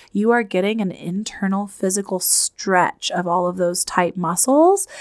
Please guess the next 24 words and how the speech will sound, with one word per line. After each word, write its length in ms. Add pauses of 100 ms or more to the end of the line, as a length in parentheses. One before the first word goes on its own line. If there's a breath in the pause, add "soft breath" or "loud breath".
(200 loud breath)
And 120
it's 180
also 560
because 320
of 120
the 60
diaphragm 800
calming 640
the 80
nervous 420
system 380
and 140
calming 480
the 100
body, 420
so 200
that 160
even 380
while 200
those 220
sensitive 480
spaces 580
are 100
feeling 420